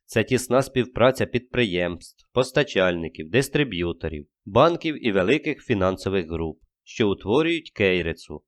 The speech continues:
великі корпоративні конгломерати і холдинги. Зазвичай кейрицу групуються навколо потужного банку, що забезпечує фінансування всіх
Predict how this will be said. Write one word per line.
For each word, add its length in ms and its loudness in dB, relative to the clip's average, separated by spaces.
великі 520 2
корпоративні 1000 0
конгломерати 1080 0
і 80 -2
холдинги. 760 -6
Зазвичай 600 2
кейрицу 460 2
групуються 680 0
навколо 480 2
потужного 580 -2
банку, 520 -2
що 220 -2
забезпечує 840 0
фінансування 840 0
всіх 340 -2